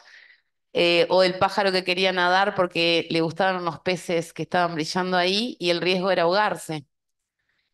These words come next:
Entonces, capaz que saber que con las vulnerabilidades siempre estamos trabajando en riesgo. Y si de verdad no estamos con otros, la quedamos también. Entonces, eh, la invitación me parece de Marce, que es que capaz que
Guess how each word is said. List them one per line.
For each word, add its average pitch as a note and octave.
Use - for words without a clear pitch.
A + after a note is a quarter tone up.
Entonces, G#3+
capaz G3+
que G#3
saber A3+
que A3
con F#3
las F3+
vulnerabilidades F3+
siempre B3
estamos G#3
trabajando E3
en D#3
riesgo. C#3
Y F3
si F3
de F3+
verdad F#3
no A#3
estamos A#3
con F#3+
otros, G#3+
la D#3+
quedamos F3
también. D3+
Entonces, E3+
eh, C#3+
la E3
invitación E3
me F#3+
parece F3+
de F3
Marce, F#3+
que D3+
es -
que D#3
capaz D3+
que D#3+